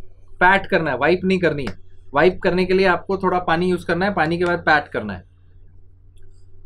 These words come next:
उसके अलावा change your diet, Diet में आपको coffee, cola, alcohol, लिख लो, Coffee, cola यानी कि cold drinks, alcohol, citrus fruits यानी कि नींबू, orange,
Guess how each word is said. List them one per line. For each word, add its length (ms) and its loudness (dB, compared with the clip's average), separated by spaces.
उसके 200 2
अलावा 240 6
change 400 2
your 160 6
diet, 580 0
Diet 260 4
में 140 2
आपको 580 2
coffee, 440 0
cola, 400 4
alcohol, 840 2
लिख 140 4
लो, 160 4
Coffee, 680 0
cola 520 6
यानी 140 -4
कि 100 -2
cold 260 2
drinks, 400 2
alcohol, 640 2
citrus 680 -2
fruits 440 -2
यानी 220 0
कि 300 -2
नींबू, 540 0
orange, 480 0